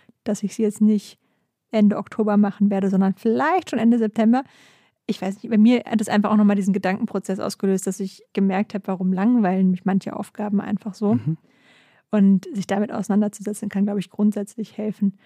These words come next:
Speaker 1: weil man dann ja auch drüber nachdenken kann, wie kann ich die so tweaken, dass sie am Ende nicht mehr ganz so nervtötend, so langweilig für mich sind.
Speaker 2: Zum Beispiel Serien gucken beim Bügeln.
Speaker 1: Ja.
Speaker 2: Oder halt einen Wettbewerb draus machen.
Speaker 1: Ja, genau. Also demnächst, Sebastian, machen
Speaker 2: Zwanzig
Speaker 1: wir
Speaker 2: Hemden in dreißig Minuten.
Speaker 1: Oh, wir machen einen Steuererklärungswettbewerb,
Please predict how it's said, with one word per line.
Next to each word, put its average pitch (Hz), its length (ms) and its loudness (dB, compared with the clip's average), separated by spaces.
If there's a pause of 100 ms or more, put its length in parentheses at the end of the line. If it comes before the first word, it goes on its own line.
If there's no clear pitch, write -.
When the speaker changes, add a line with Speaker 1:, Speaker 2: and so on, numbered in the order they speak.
(200)
Speaker 1:
weil 214 120 -2
man 208 120 2
dann 214 180 2
ja 247 140 0
auch 220 60 -6
drüber 233 200 -2
nachdenken 226 400 -2
kann, 214 220 4
wie 220 80 0
kann 214 160 0
ich 196 120 0
die 220 100 2
so 233 140 0
tweaken, 262 540 -2 (340)
dass - 180 -6
sie - 80 -8
am - 80 -6
Ende 214 140 2
nicht 233 180 -2
mehr 294 80 -4
ganz 330 160 -8
so 226 80 -2
nervtötend, 208 600 0
so 233 80 -2
langweilig 214 460 0
für - 140 -10
mich 214 160 -4
sind. 233 220 -4 (200)
Speaker 2:
Zum 123 160 -4
Beispiel 120 280 -2
Serien 123 360 -2
gucken - 260 -10
beim 120 180 -4
Bügeln. 127 480 -2 (460)
Speaker 1:
Ja. 226 200 -2 (460)
Speaker 2:
Oder 123 240 -2
halt 139 160 -2
einen 139 120 0
Wettbewerb 135 420 -4
draus 123 220 -8
machen. 127 280 -2 (420)
Speaker 1:
Ja, 247 140 -6
genau. 226 240 2
Also 208 160 -2
demnächst, 208 380 2
Sebastian, 208 520 -2
machen 208 120 0
Speaker 2:
Zwanzig 214 340 2
Speaker 1:
wir - 60 -2
Speaker 2:
Hemden 151 260 -2
in 147 100 2
dreißig 147 340 -2
Minuten. 151 540 0
Speaker 1:
Oh, 262 120 0
wir 233 80 6
machen 220 160 4
einen 220 100 6
Steuererklärungswettbewerb, 214 1000 -2